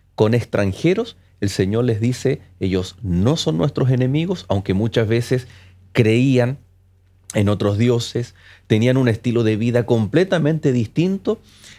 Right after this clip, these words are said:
al, al que Dios quería para su pueblo. El Señor dice, eh, la base de este relacionamiento es el amor a los extranjeros. Porque potencialmente, pastor,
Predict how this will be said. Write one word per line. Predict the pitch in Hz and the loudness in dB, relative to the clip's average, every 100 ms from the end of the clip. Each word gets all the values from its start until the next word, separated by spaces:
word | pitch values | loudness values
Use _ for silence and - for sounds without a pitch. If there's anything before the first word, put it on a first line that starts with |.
| - | -4
al, | - 113 107 101 | 0 0 0 0
al | 101 104 | -2 -2
que | - 101 | -2 0
Dios | 117 180 | 2 0
quería | - 127 139 107 | 0 0 0 0
para | 104 95 | 0 -2
su | - 90 | -2 -4
pueblo. | 95 101 117 196 - - - - - - | 0 0 0 -4 -6 -20 -20 -20 -14 -4
El | 104 | -2
Señor | 117 104 127 | 0 2 0
dice, | 139 165 - 82 - - - - | 0 -2 -4 -10 -12 -20 -20 -6
eh, | 98 101 90 - - - - - - | 0 0 -2 -6 -20 -20 -20 -20 -4
la | 113 104 | 0 2
base | 92 165 196 - 107 | 4 2 0 -2 -2
de | 104 | 0
este | 127 - 127 | 0 0 0
relacionamiento | 120 135 143 131 117 113 131 147 127 | 2 2 0 0 0 0 -2 -2 0
es | |
el | 104 95 | 0 0
amor | 98 156 - - - - | 0 -2 -4 -14 -12 -2
a | 110 | 0
los | 113 113 | 0 -2
extranjeros. | - 104 92 82 - - - - - - - - - - | -2 -2 -4 -6 -8 -8 -14 -16 -18 -20 -20 -20 -20 -4
Porque | - 117 127 | 0 2 4
potencialmente, | 135 143 120 180 180 180 156 | 2 2 2 2 2 0 0
pastor, | 131 - 170 - | -2 0 -2 -4